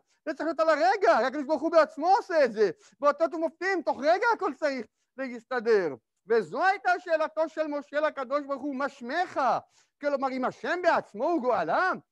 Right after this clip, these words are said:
אם שם העצם של הקדוש ברוך הוא, דהיינו מציאותו האמיתי, פועלת כאן." אז אם ככה, למה, מה יש מקום להתגלות שם בדרך טבעית, ארוכה וקשה? כיצד ייתכן שבמציאות לא רק שלא נגאלו ישראל מיד, אלא שאדרבה,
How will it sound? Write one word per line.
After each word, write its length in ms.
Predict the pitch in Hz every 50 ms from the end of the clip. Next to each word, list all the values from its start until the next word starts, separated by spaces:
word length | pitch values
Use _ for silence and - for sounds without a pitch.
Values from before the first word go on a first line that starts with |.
| _ _ _ 254
אם 100 | 262 226
שם 240 | - 285 285 262
העצם 540 | 240 208 - - 262 339 392 381 - 359 330
של 80 | 269 285
הקדוש 380 | 247 208 202 190 269 320 339
ברוך 360 | 277 302 285 247 233 220 185 -
הוא, 160 | - 277 339 349
דהיינו 280 | 240 262 269 285 302
מציאותו 600 | 262 247 - _ - 254 233 208 - _ - 294
האמיתי, 560 | 311 302 277 233 196 180 - _ 277 311 359
פועלת 400 | - - 349 349 349 359 349 -
כאן." 320 | - 403 370 370 330 214 156 - _ _ _ _ _ _ _ _ _
אז 220 | - 311 311 247 277
אם 120 | 330 302 -
ככה, 280 | - 311 302 - 320 311
למה, 260 | 294 311 311 311 311
מה 180 | 277 277 311 320
יש 160 | 330 330 277
מקום 300 | 330 320 - 311 311 320
להתגלות 500 | 330 311 247 233 285 277 294 320 320 -
שם 100 | 359 269
בדרך 280 | 240 269 277 285 -
טבעית, 680 | - - 277 262 208 226 262 311 349 370 370 359 - 294
ארוכה 460 | 302 277 269 294 262 - - 285 320 320 302
וקשה? 520 | 294 302 294 269 - - 277 311 370 392 381 262 165 _ _ _ _ _ _ _ _ _ _
כיצד 460 | - 285 277 220 _ - 262 302 330 277
ייתכן 480 | 330 330 - 330 294 - - 294 330 311
שבמציאות 680 | - 330 302 285 269 269 220 _ - 277 311 349 339 _
לא 260 | 202 175 180 240 302
רק 200 | - 480 494 -
שלא 220 | - 415 339 339 330
נגאלו 400 | 320 320 254 302 285 277 277 269
ישראל 500 | 262 - _ - 262 269 262 262 233 233
מיד, 520 | 247 240 247 233 214 196 180 156 135 113 _ _ _ _ _ _ -
אלא 160 | 214 254 254
שאדרבה, 960 | 226 - 240 240 240 285 349 415 427 480 480 453 403 330 285 214 214 180 156